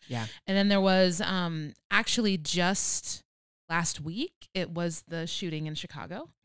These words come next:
Speaker 1: And, yeah, in Illinois,
Speaker 2: So,
Speaker 1: what was the, it's a suburb of Chicago.
Speaker 2: uh,
Speaker 1: Yeah.
Speaker 2: Highland Park.
Speaker 1: Highland Park.
Speaker 2: <clears throat>
Speaker 1: Yep, yep, yep.
Speaker 2: Um, where we were, we actually traveled through there, um, while we
Speaker 1: Yeah.
Speaker 2: were on our Sabbath. Crazy.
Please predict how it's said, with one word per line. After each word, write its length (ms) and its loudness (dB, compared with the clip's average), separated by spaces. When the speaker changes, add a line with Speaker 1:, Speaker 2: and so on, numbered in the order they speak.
Speaker 1:
And, 240 -2
yeah, 240 -4
in 120 -4
Illinois, 240 -2
Speaker 2:
So, 60 -8
Speaker 1:
what 180 -4
was 140 -4
the, 200 -2
it's 100 -6
a 40 -2
suburb 320 2
of 100 -6
Chicago. 220 -4
Speaker 2:
uh, 40 0
Speaker 1:
Yeah. 60 0
Speaker 2:
Highland 320 2
Park. 300 -2
Speaker 1:
Highland 200 -2
Park. 180 0
Speaker 2:
<clears throat> 20 -4
Speaker 1:
Yep, 300 4
yep, 120 -4
yep. 160 -6
Speaker 2:
Um, 160 -2
where 100 4
we 80 4
were, 220 4
we 160 4
actually 320 2
traveled 400 -2
through 160 -8
there, 420 -6
um, 340 -4
while 120 0
we 40 6
Speaker 1:
Yeah. 100 6
Speaker 2:
were 60 2
on 80 -2
our 100 -2
Sabbath. 360 -6
Crazy. 420 -6